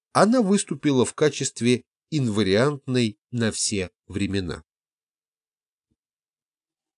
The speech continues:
Рукопись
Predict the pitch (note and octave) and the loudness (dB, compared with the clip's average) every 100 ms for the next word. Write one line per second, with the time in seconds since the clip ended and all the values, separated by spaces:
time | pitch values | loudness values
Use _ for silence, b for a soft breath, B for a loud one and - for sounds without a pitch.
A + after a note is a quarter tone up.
0 | _ _ _ _ _ _ _ _ _ _ | _ _ _ _ _ _ _ _ _ _
1 | _ _ _ _ _ _ _ _ _ _ | _ _ _ _ _ _ _ _ _ _
2 | _ _ _ _ _ - A3+ A#3+ B3 A3+ | _ _ _ _ _ -2 4 4 4 -2
3 | - G3+ - - | 0 -2 -2 -8